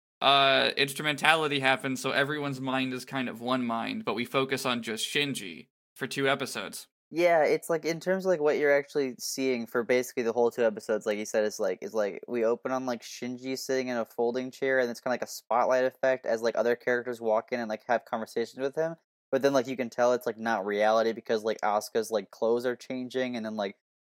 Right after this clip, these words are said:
Speaker 2: other characters will just kind
Speaker 1: Mm-hmm.
Speaker 2: of appear. But before long, like, it's, it's,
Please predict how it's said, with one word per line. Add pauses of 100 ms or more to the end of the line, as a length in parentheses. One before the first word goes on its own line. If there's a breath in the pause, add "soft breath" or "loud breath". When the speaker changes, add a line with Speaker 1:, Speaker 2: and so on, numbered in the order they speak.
(140)
Speaker 2:
other
characters
will
just
kind
Speaker 1:
Mm-hmm.
Speaker 2:
of
appear. (420)
But
before
long,
like,
it's,
it's,